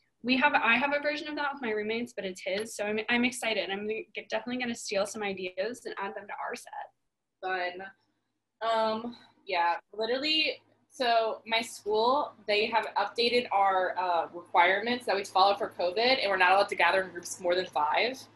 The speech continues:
Speaker 1: Oh, fun! I think ours is gonna be around five people, but it's off campus, so, like,
Speaker 2: Yeah, it was fifteen, um, and then they lowered it because we've had,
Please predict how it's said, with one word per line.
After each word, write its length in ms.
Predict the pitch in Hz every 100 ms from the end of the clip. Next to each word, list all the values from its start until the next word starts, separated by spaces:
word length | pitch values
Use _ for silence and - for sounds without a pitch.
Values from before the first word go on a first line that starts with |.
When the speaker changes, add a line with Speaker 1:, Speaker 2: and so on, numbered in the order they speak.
| _ _ 392
Speaker 1:
Oh, 400 | 605 - - -
fun! 380 | 262 214 139 - - -
I 120 | 320
think 200 | 349 -
ours 320 | 208 220 254
is 160 | 262 247
gonna 260 | 214 196 220
be 140 | 240
around 340 | 247 247 262 277
five 220 | 277 269 269
people, 420 | 285 277 262 -
but 180 | 226 190
it's 200 | - 226 226
off 140 | 226 - 202
campus, 520 | 196 226 208 247 -
so, 100 | 185
like, 220 | 190 - - - - -
Speaker 2:
Yeah, 80 | 233
it 60 | 233
was 320 | 233 302 -
fifteen, 640 | 330 330 - 196 202 269 294 - _ _
um, 400 | 202 202 190 185 - -
and 200 | 196 196
then 460 | 190 190 180 180 175 - _ _ _ - _ _ _ -
they 580 | 190 190 185 180 175 - -
lowered 480 | 185 185 190 185 175
it 180 | 170 -
because 300 | - 180 170
we've 140 | 180
had, 240 | - 175